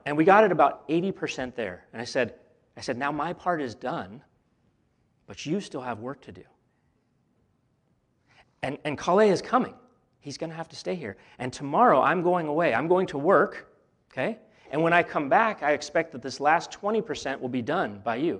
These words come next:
Here's what they asked. "Dad, when are you coming home from work?" Right? Why do they wanna know? If, what, if I said four thirty, when would they start working on the room? That's right. Nailed it. That's right.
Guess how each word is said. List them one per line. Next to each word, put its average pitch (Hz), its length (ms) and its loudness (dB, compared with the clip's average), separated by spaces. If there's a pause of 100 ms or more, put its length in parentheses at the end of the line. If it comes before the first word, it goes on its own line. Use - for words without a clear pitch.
(340)
Here's 139 140 -2
what 143 120 -6
they 135 120 -2
asked. - 360 -6 (720)
"Dad, 147 140 -4
when 160 140 -2
are 170 40 -6
you 160 40 -4
coming 147 220 -16
home 143 120 -14
from 143 140 -18
work?" - 260 -12 (3000)
Right? 165 260 2 (680)
Why 156 100 2
do - 20 4
they 190 80 6
wanna 190 200 4
know? 151 180 2 (720)
If, 143 80 -4
what, 214 360 10
if 170 120 8
I 202 60 10
said 185 300 8
four 190 180 10
thirty, 190 460 10 (180)
when 180 160 4
would 196 100 6
they 185 80 6
start 170 240 6
working 151 200 4
on 139 100 -2
the 131 80 -2
room? 107 160 -4 (1000)
That's 143 240 8
right. 208 440 12 (800)
Nailed 220 380 12
it. 113 220 4 (220)
That's 143 180 2
right. 165 260 10